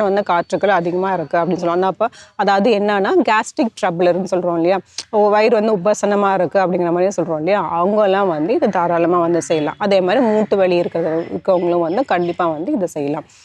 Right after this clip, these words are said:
ஏன்னா வந்து எக்ஸ்ட்ரா அந்த காற்றுல வந்து நல்லா வந்து கெட்ட காற்றை வந்து வெளியேற்றிடும். அதுக்காக வந்து இதை பண்றோம். இது பேரு வந்து வாயு முத்ரா.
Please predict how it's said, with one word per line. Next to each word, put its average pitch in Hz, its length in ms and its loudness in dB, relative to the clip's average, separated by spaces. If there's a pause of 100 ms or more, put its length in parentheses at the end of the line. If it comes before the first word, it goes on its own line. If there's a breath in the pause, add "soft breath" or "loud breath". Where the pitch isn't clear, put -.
(140 loud breath)
ஏன்னா 220 280 0
வந்து 262 200 2
எக்ஸ்ட்ரா 220 240 -2
அந்த 185 180 0
காற்றுல 208 400 0
வந்து 190 120 0 (100)
நல்லா 185 200 2
வந்து 214 220 -2
கெட்ட 214 200 -4 (100)
காற்றை 165 260 -2 (100)
வந்து 233 220 -2
வெளியேற்றிடும். 190 580 0 (320 soft breath)
அதுக்காக 190 500 0
வந்து 170 200 0
இதை 220 160 2
பண்றோம். 180 280 -6
இது 180 120 0
பேரு 185 360 2
வந்து 170 220 -2 (180)
வாயு 190 400 2 (140)
முத்ரா. 156 260 -4